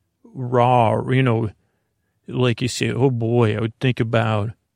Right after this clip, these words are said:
Berlin and, uh, li-, like, all that kind of stuff. I think it was just, I watched, I consumed so much of that stuff as a kid. You know, whether it was James Bond or as fiction, the car, or, uh, Ludlum,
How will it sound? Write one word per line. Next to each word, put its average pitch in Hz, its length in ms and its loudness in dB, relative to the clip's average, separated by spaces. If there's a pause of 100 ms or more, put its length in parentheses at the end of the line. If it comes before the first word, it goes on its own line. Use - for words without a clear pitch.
(100)
Berlin 113 1500 0 (840)
and, 120 600 -4
uh, 120 40 -2
li-, 127 440 -2
like, 123 220 -2
all 160 200 0
that 160 160 2
kind 143 160 -2
of 123 80 -2
stuff. 143 340 0
I 123 80 -2
think 127 280 -4
it 131 40 -4
was 120 160 -4
just, - 280 -4
I 127 80 0
watched, 123 480 -2
I 117 80 -4
consumed 143 560 0
so - 180 -2
much 123 240 -2
of 135 60 0
that 117 180 -4
stuff - 320 -2
as 120 140 -6
a 123 80 -6
kid. 131 580 -2 (1120)
You 131 120 -4
know, 127 120 2
whether 120 220 4
it 113 40 4
was 113 140 0
James 127 540 0
Bond 120 880 2
or 120 160 -2
as 110 100 -6
fiction, 123 840 -4
the 123 100 -6
car, 120 920 0
or, 117 340 -2
uh, 120 140 -4
Ludlum, 123 1080 0